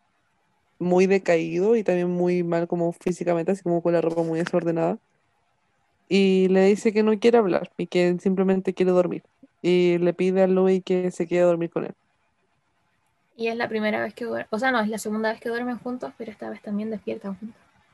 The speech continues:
Speaker 2: Y aquí es cuando Nigel los
Speaker 1: Exacto.
Speaker 2: ve.
Speaker 1: Sí.
Speaker 2: Los ve y piensa que
Speaker 1: O sea,
Speaker 2: tiraron.
Speaker 1: Nigel llega como la,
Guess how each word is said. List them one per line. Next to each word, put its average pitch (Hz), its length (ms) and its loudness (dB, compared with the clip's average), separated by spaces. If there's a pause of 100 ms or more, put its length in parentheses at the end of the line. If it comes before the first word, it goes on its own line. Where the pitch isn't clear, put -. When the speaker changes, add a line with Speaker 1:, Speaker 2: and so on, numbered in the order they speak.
(400)
Speaker 2:
Y 208 200 0
aquí 214 160 -6
es 208 80 -12
cuando 233 260 -8
Nigel 226 300 -4
los - 160 -4
Speaker 1:
Exacto. 214 40 -10
Speaker 2:
ve. 220 320 -4 (2750)
Speaker 1:
Sí. - 140 -6
Speaker 2:
Los 202 200 -2
ve 233 180 2
y 254 60 2
piensa 233 400 -4
que 214 160 0
Speaker 1:
O 185 40 0
sea, 190 120 4
Speaker 2:
tiraron. 190 100 4
Speaker 1:
Nigel 208 160 2
llega 202 240 2
como 185 240 0
la, 175 420 -2